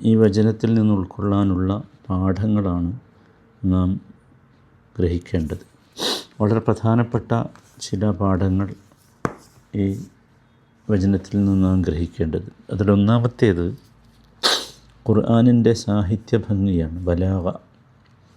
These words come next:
ചില അത്യത്ഭുതകരമായ,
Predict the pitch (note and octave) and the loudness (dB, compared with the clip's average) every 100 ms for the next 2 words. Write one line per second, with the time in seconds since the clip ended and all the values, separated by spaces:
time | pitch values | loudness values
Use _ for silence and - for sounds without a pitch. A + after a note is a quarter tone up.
0 | - - - - - _ - A2 A2+ A#2+ | -20 -20 -20 -20 -20 _ -2 2 4 2
1 | - - - _ _ _ _ _ _ _ | -2 -18 -20 _ _ _ _ _ _ _
2 | _ _ _ - _ _ _ _ _ - | _ _ _ -20 _ _ _ _ _ -2
3 | G#2 - - B2 A#2 A2 A#2+ A#2+ A2+ A2 | -2 0 2 4 4 2 2 4 4 4
4 | G#2 | 2